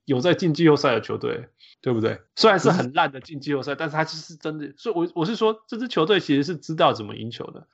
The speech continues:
Speaker 1: 呃，然后我真的相信 Markelle Fultz 会，会进步，因为他，他在，他在，因为他的，其实之前的问题是心理的问题啊，不是技术的问题。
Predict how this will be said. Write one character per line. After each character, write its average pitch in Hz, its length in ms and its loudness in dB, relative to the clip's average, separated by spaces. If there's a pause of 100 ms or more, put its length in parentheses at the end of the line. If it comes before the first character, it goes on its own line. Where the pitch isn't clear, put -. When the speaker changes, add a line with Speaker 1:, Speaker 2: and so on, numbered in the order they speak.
Speaker 1:
呃， 120 340 2
然 143 140 6
后 185 240 6
我 131 120 -4
真 214 220 -2
的 214 100 -2
相 160 220 -6
信 160 160 -12
Markelle 131 340 -6
Fultz 117 380 -14
会， 131 240 -2 (180)
会 131 260 -2
进 117 260 -8
步， 113 180 -10
因 156 120 0
为 156 80 2
他， 139 340 4 (100)
他 139 180 2
在， 127 320 -4 (100)
他 156 120 -2
在， 147 200 0 (360)
因 233 100 -2
为 277 60 2
他 233 140 2
的， 196 220 -4
其 196 180 -10
实 202 60 -14 (160)
之 240 120 -12
前 214 160 0
的 165 60 -6
问 214 120 0
题 139 120 -4
是 147 120 -4
心 156 220 0
理 120 120 -2
的 113 100 -6
问 117 160 -4
题 - 180 -14
啊， - 180 -16
不 127 60 -6
是 139 120 -4
技 143 200 -2
术 127 160 -2
的 110 100 0
问 110 180 0
题。 - 220 -12